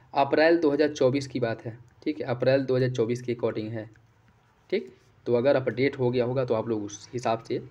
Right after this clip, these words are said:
ये देख लीजिएगा, अपडेट कर लीजिएगा। ठीक है, आंध्र प्रदेश के अब्दुल नजीर, असम की बात करें तो गुलाब चंद्र कटारिया, और महाराष्ट्र की बात करें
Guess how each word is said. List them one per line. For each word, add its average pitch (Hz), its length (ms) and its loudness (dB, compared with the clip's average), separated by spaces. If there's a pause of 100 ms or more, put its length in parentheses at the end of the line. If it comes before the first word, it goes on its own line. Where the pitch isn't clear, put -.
(380)
ये 120 80 -4
देख 127 220 0
लीजिएगा, 127 300 2
अपडेट 123 240 -2
कर - 120 -6
लीजिएगा। 110 380 -8
ठीक - 240 -8
है, 123 80 -8 (260)
आंध्र 143 280 0
प्रदेश 139 320 0
के 135 140 -4 (560)
अब्दुल 131 380 0
नजीर, 123 340 -4 (840)
असम 147 380 0 (340)
की 143 80 -2
बात 135 220 2
करें 131 180 -2
तो 147 80 -2
गुलाब 120 320 0
चंद्र 120 240 -4
कटारिया, 120 540 -4 (480)
और 117 220 2
महाराष्ट्र 123 500 2
की 139 140 -4
बात 135 180 2
करें 131 260 -4